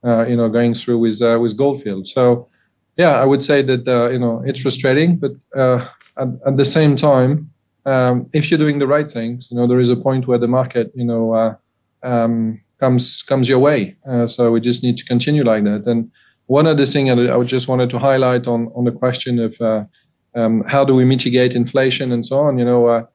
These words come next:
we, we acquired, I mean, two companies, Semafo and then Teranga, over the last, uh, two and a half years. Uh, so it takes time, I mean, to continue to turn around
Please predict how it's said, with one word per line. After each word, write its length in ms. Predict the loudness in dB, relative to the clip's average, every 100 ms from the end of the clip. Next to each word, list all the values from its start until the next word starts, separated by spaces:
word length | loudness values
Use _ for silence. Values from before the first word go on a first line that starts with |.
| _ _ _
we, 200 | -2 0
we 220 | 2 2 2
acquired, 540 | 0 0 2 2 0
I 40 |
mean, 200 | -2 -4
two 160 | -4 -4
companies, 560 | -2 -2 -2 -4 -4 -6
Semafo 560 | -4 -4 -2 2 2
and 100 | 2
then 140 | 0 -2
Teranga, 640 | -2 -2 0 2 2 0
over 260 | -6 -4 0
the 80 |
last, 360 | 2 2 -2 -4
uh, 220 | -2 -2 -4
two 100 | -4
and 80 |
a 40 | -2
half 220 | -4 -2
years. 440 | -2 0 -4 -8 _ _ _ -4
Uh, 140 | -2
so 140 | 0 0
it 100 | 2
takes 200 | -2 0
time, 260 | 0 2
I 40 | 2
mean, 200 | 2 0
to 200 | -2 -2
continue 440 | -2 -4 -4 -4
to 120 | -4
turn 240 | -4 -2 2
around 380 | 2 2 0